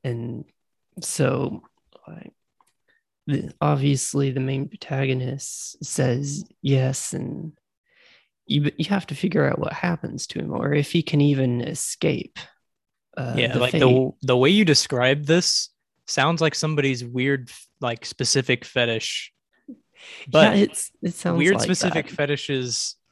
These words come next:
Speaker 2: are very scary sometimes, so I think that should work.
Speaker 1: Uh, yeah.
Speaker 2: <laughs>
Speaker 1: Like, I mean, the whole Onisan thing, I was like, "Oh, man, this is, uh,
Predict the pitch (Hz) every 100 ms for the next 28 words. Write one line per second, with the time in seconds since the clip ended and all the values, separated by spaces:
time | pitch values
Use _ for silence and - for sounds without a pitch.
0 | - 120 123 123 120 120 - 120 113 113
1 | 123 113 120 110 110 - - 113 113 131
2 | 127 - 127 - 135 117 110 - - _
3 | _ _ _ _ - _ - - 143 143
4 | 139 135 131 175 185 180 185 - 143 123
5 | - - - _ - - - _ _ _
6 | _ _ 185 - - - - _ _ _
7 | _ _ _ - 135 127 120 117 - 139
8 | - 185 175 160 151 143 156 170 - 160
9 | 160 160 160 165 147 156 156 147 - 147
10 | 123 123 - 131 127 - _ _ - 123
11 | 120 123 123 - - - 131 - - -
12 | - _ _ _ - - - -